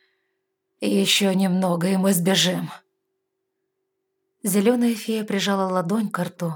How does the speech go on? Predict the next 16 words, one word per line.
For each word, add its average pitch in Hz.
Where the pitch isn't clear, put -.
не 202
сдерживая 185
радостный 190
всхлип, -
который 202
никто 175
не 170
мог 170
услышать, 180
а 233
потом 202
в -
благодарность 185
сжала 170
руку 170
сокамерницы. 175